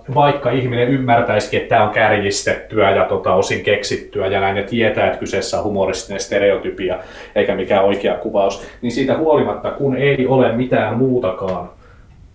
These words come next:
niin varsinkin jos näitä stereotypioita, samaa stereotypiaa toistetaan uudestaan ja uudestaan, niin en mä ainakaan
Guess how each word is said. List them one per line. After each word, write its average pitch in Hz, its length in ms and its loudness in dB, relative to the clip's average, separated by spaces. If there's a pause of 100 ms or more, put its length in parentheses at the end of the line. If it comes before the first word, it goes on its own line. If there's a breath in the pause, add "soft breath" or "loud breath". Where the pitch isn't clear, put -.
(160)
niin 117 100 -4
varsinkin 123 440 2
jos 104 120 -6
näitä 101 180 -4
stereotypioita, 117 840 -4 (120)
samaa - 340 -4
stereotypiaa 120 760 0
toistetaan 113 520 0
uudestaan 113 460 2
ja 113 80 2
uudestaan, 120 640 0 (480 loud breath)
niin - 340 -8 (320)
en 117 220 0
mä 120 160 4
ainakaan 104 560 2